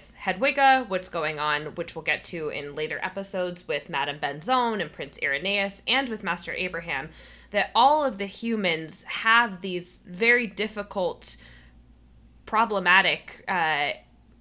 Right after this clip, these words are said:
entanglements that I would never call love, while the cats, on the other hand, have these dalliances where they meet each other, they enjoy each other's company, and then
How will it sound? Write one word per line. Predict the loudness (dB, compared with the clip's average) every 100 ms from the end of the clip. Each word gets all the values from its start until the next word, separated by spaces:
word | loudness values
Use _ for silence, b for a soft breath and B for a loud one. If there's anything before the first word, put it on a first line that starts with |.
| -8
entanglements | -6 -4 -4 -2 -4 -4 -4
that | 2 2 4
I | 4
would | 4 -2
never | -4 -4
call | -6 -6 -2
love, | -2 -2 -6 -16
while | -4 0 0 -2
the | -6
cats, | 2 6 6 2
on | -6 -2
the | 0
other | 0
hand, | 0 0 -2 -2
have | 0 2 0
these | -4 -6
dalliances | -8 2 2 4 -2 -4 -4 -6 -6
where | -6
they | -4
meet | -4
each | -4 -4
other, | -2 -2
they | -2 -4
enjoy | -2 -2
each | -2 -4
other's | -6 -8
company, | -8 -10 -8 -6 -4 -4
and | -6 -4
then | 0 0 0 -6